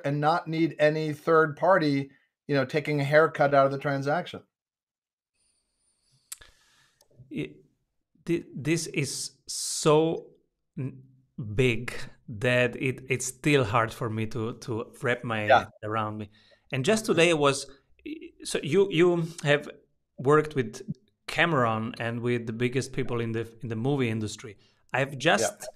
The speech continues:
Speaker 2: seen a crypto project called Render, where they want to
Speaker 1: Yeah.
Speaker 2: do decentralized rendering. So everybody can
Speaker 1: Yeah.
Speaker 2: do this kind of art
Speaker 1: Yeah.
Speaker 2: on their iPad.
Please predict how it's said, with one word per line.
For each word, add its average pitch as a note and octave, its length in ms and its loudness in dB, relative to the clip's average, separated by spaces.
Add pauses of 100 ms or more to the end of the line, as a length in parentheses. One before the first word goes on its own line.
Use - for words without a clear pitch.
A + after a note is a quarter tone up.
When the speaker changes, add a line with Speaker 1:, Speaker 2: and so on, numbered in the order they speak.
(220)
Speaker 2:
seen C3 720 0 (380)
a B2+ 180 2
crypto E3 420 2
project A#2 580 0
called B2 240 -2
Render, A2+ 720 0 (320)
where A#2 160 -2
they C#3 160 4
want D#3 240 2
to D#3 100 0
Speaker 1:
Yeah. C#3+ 140 8
Speaker 2:
do C3 160 -6
decentralized F#3 800 0
rendering. D#3+ 560 -2
So - 200 -4
everybody G3+ 520 2
can C3 260 -2
Speaker 1:
Yeah. C#3 120 6
Speaker 2:
do B2 260 -4 (240)
this F#3 340 0
kind - 380 -2
of B2+ 300 -2 (240)
art D3+ 680 2
Speaker 1:
Yeah. B2 120 4 (100)
Speaker 2:
on E3+ 160 -4
their D#3+ 220 4
iPad. C#3 760 2